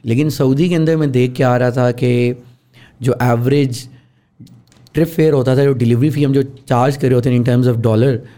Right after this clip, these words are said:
बहुत ज़्यादा, ज़्यादा थी, versus पाकिस्तान के अंदर कम थी। और मैंने बाइकिया को देखा कि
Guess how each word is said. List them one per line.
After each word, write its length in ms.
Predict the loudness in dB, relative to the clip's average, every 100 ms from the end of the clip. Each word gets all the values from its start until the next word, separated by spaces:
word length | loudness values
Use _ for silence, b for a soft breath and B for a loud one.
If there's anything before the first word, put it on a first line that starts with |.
| B
बहुत 180 | -8 -2
ज़्यादा, 420 | 0 0 0 -2 -6 -12 -2
ज़्यादा 320 | 0 2 0
थी, 240 | -2 -6 -12 _ B B B B -2
versus 360 | 0 0 -2
पाकिस्तान 500 | -2 -2 0 0 0
के 80 | 0
अंदर 180 | 0 0
कम 280 | 0 -2 -2
थी। 200 | -6 b b b b b _ -4
और 180 | 0 0
मैंने 260 | 0 -2
बाइकिया 420 | -2 0 0 0 0
को 80 |
देखा 280 | 0 2 0
कि 480 | 0 2 2 0 -4